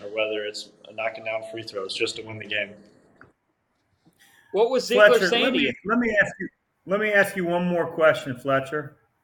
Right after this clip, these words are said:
Speaker 3: You guys, um, played a large majority of the second half with, with Zach on the bench. What's sort of the team mindset when, when Zach isn't in the game?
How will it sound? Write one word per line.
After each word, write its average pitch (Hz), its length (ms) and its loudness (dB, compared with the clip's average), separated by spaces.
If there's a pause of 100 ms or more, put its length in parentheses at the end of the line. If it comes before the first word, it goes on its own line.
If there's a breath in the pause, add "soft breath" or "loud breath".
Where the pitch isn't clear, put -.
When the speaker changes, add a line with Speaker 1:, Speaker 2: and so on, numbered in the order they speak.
(200)
Speaker 3:
You 185 180 -6
guys, 190 380 4
um, 147 520 4 (360)
played 175 220 2
a 156 40 0
large 156 400 6
majority 156 440 2
of 139 60 0
the 131 120 -2
second 156 320 2
half 156 480 0
with, 135 180 -2
with 139 180 -2
Zach 143 400 2
on 139 140 -2
the 131 80 0
bench. 135 600 -2 (880)
What's 208 240 -2
sort 240 260 2
of 160 60 0
the - 60 -6
team 185 260 -2
mindset 160 840 0
when, 131 360 -2
when 147 220 -2
Zach 156 440 2
isn't 165 320 -2
in 147 160 -2
the 135 80 0
game? 135 540 0